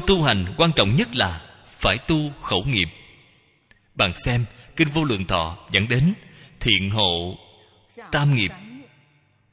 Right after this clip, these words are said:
đem khẩu nghiệp để ở điều thứ nhất. Khéo giữ khẩu nghiệp, không nói lỗi người. Thông thường hay nói thân khẩu ý. Kinh Vô Lượng Thọ là khẩu thân ý,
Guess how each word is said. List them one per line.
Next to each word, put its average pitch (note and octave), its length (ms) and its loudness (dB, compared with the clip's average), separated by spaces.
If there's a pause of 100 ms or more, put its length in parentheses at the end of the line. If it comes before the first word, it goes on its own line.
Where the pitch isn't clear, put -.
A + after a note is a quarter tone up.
(220)
đem D3 160 2
khẩu A2 240 -2
nghiệp A2+ 240 -2 (320)
để G2+ 120 -2
ở A2+ 100 -4
điều A2 220 -4
thứ A2 180 -6
nhất. F3 120 4 (760)
Khéo F3 300 -2
giữ A#2 260 -4
khẩu G#2 220 -4
nghiệp, A#2 260 -2 (200)
không C#3+ 320 -4
nói C#3 180 2
lỗi C#3+ 200 -2
người. G2+ 360 -4 (3250)
Thông E3 240 0
thường G2+ 420 0 (280)
hay C3+ 160 2
nói B2+ 320 0 (180)
thân D3+ 320 0
khẩu F2+ 280 -2
ý. E3 280 -2 (880)
Kinh F3+ 140 4
Vô D#3+ 140 2
Lượng G#2+ 200 -2
Thọ G2 140 0
là F2+ 420 -4
khẩu G#2+ 380 2
thân C#3+ 240 0
ý, D#3 280 -2